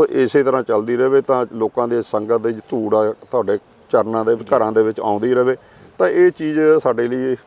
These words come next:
Speaker 1: ਮੱਥੇ ਲਾਉਣ ਵਾਲੀ ਗੱਲ ਹੋਏਗੀ।
Speaker 2: ਬਹੁਤ ਧੰਨਵਾਦ
Speaker 1: ਧੰਨਵਾਦ।
Speaker 2: ਸਮਾਂ ਦੇਣ ਲਈ ਤੇ ਤੁਹਾਨੂੰ ਨਾਲ ਦੀ ਨਵੀਂ ਪਾਰੀ ਲਈ ਮੁਬਾਰਕਬਾਦ।
Speaker 1: Thank you ਜੀ, ਧੰਨਵਾਦ।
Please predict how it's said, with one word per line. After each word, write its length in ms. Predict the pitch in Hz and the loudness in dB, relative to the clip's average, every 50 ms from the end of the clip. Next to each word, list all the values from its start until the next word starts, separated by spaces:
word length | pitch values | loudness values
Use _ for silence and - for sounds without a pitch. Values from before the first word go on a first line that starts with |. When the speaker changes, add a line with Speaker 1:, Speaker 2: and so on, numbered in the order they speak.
| _ - _ _ - - | _ -20 _ _ -14 -6
Speaker 1:
ਮੱਥੇ 300 | 107 113 113 - 123 120 | -4 -2 0 2 2 4
ਲਾਉਣ 180 | 113 110 107 98 | 4 2 0 0
ਵਾਲੀ 160 | 95 92 82 | -4 -4 -4
ਗੱਲ 160 | 85 82 80 | -8 -8 -10
ਹੋਏਗੀ। 340 | - - - 80 - - - 95 - 98 | -10 -16 -18 -18 -18 -20 -20 -20 -10 -6
Speaker 2:
ਬਹੁਤ 160 | 110 117 - - | -6 -6 -6 -8
ਧੰਨਵਾਦ 360 | - 123 117 110 107 107 104 107 | -12 -10 -6 -4 -4 -4 -4 -6
Speaker 1:
ਧੰਨਵਾਦ। 240 | 120 123 120 120 | -8 -6 -6 -6
Speaker 2:
ਸਮਾਂ 280 | 113 - 113 110 117 117 | -8 -8 -8 -4 -4 -4
ਦੇਣ 180 | 113 117 117 117 | -4 -4 -6 -4
ਲਈ 140 | 120 131 | -6 -4
ਤੇ 100 | 123 127 | -4 -4
ਤੁਹਾਨੂੰ 280 | 120 131 127 120 117 117 | -4 -4 -4 -4 -4 -4
ਨਾਲ 160 | 120 120 117 | -2 -2 -2
ਦੀ 120 | 107 117 117 | -2 -6 -10
ਨਵੀਂ 260 | 117 113 107 110 117 | -8 -8 -8 -8 -6
ਪਾਰੀ 280 | - 113 107 104 113 | -2 -2 -2 -2 -2
ਲਈ 120 | 110 113 117 | -8 -8 -8
ਮੁਬਾਰਕਬਾਦ। 540 | 117 113 104 98 92 95 - - 110 113 104 | -6 -4 -4 -2 -2 -4 -6 -6 -8 -2 0
Speaker 1:
Thank 160 | 107 104 98 - | 0 0 0 -2
you 80 | 101 85 | -6 -6
ਜੀ, 100 | 82 87 - | -6 -8 -10
ਧੰਨਵਾਦ। 280 | - 98 92 - - | -10 -10 -10 -14 -18